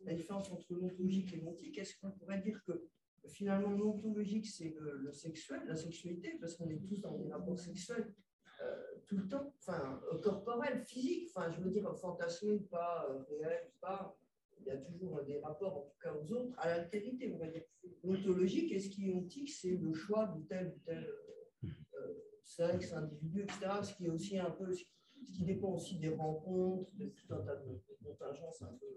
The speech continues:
parfois aléatoires. Mais est-ce que, est-ce que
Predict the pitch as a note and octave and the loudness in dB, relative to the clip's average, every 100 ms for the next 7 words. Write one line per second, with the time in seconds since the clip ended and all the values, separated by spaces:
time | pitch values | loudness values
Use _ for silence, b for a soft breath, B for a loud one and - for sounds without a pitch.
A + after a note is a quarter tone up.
0 | - - - C#3+ C3+ C3+ - - - - | -14 -18 -14 -10 -8 -8 -10 -10 -10 -12
1 | _ _ _ G#4 E3 - - F#3+ F#3 - | _ _ _ 0 2 2 0 0 0 -4
2 | - D#3 - E3+ E3+ - | -4 -4 -4 -2 -2 -2